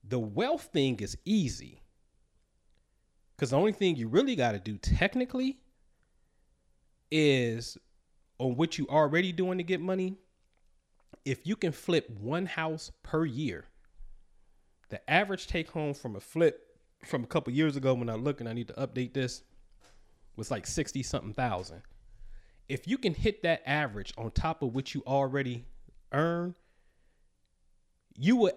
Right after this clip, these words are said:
actually earn more than what your white counterpart earns in society on average, if you can just flip one house per year. When you look out into the landscape,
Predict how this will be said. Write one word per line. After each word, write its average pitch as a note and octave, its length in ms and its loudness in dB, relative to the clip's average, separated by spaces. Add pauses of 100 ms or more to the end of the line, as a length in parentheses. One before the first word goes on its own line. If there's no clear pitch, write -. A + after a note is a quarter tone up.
actually D#3 520 2 (140)
earn C3 600 6
more D3+ 480 6
than B2+ 560 2
what C#3 320 4
your A#2 440 4 (180)
white A#2 480 0 (320)
counterpart B2+ 760 0
earns - 520 -16 (280)
in A#2+ 120 -8
society F#2+ 680 -10 (320)
on A#2+ 200 -2
average, - 560 -6 (580)
if C3+ 160 -4
you D#3+ 100 2
can C#3+ 160 2
just A#2+ 240 -2
flip - 480 -2
one C#3 320 0
house A2+ 420 -6 (280)
per A2 340 -4 (220)
year. G#2 340 -12 (760)
When D3 180 2
you E3 100 2
look G3 200 0
out F#3 180 0
into B2+ 180 2
the A2+ 120 -8
landscape, B2 800 -4